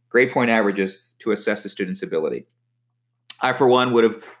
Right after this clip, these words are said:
greatly benefited from that because, again, not a great test taker, but I was successful in school and I was successful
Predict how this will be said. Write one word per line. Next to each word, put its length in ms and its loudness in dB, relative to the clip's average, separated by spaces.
greatly 300 0
benefited 520 -2
from 180 -10
that 440 -6
because, 680 -2
again, 560 0
not 220 0
a 40 2
great 260 2
test 260 -2
taker, 400 -4
but 140 2
I 60 2
was 300 2
successful 600 -2
in 160 -4
school 540 0
and 140 2
I 60 2
was 120 0
successful 640 0